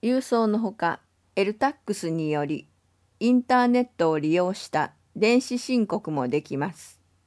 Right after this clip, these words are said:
申し込み期間、一月三十一日まで。申し込み先、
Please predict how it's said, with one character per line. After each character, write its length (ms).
申 280
し 120
込 160
み 160
期 160
間、 280
一 260
月 280
三 340
十 380
一 300
日 320
ま 160
で。 240
申 260
し 140
込 180
み 120
先、 500